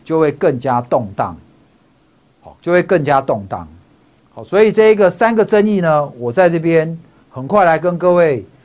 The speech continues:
做个解释，好，做个说明。但是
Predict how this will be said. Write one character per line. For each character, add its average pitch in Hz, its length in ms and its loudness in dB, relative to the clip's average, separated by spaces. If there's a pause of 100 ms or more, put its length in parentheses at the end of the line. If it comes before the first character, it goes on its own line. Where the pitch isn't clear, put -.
(200)
做 202 140 0
个 147 120 0
解 101 240 -8
释， 120 280 -10 (500)
好， 117 180 -10
做 196 140 0
个 160 80 2
说 160 180 2
明。 120 300 -8 (440)
但 285 200 0
是 226 340 -8